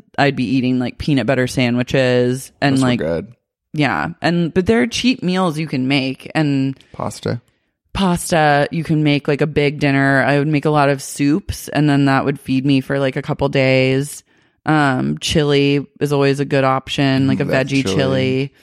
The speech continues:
Speaker 1: It's just about
Speaker 2: You want,
Speaker 1: minimizing.
Speaker 2: to me, it just seems like you just can't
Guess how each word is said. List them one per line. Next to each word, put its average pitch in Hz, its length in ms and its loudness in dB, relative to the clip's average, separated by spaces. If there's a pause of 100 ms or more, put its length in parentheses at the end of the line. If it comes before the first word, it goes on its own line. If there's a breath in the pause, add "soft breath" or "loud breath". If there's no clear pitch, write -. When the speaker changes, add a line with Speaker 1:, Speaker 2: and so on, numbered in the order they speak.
(340 soft breath)
Speaker 1:
It's 175 200 -4
just 220 200 -2
about 160 640 2 (120)
Speaker 2:
You 143 180 4
want, 160 140 4
Speaker 1:
minimizing. 156 460 2
Speaker 2:
to 143 60 2
me, 190 160 4
it 147 100 2
just 135 160 -2
seems 120 240 0
like 120 220 0
you 113 100 -2
just 107 260 -6
can't 98 340 -6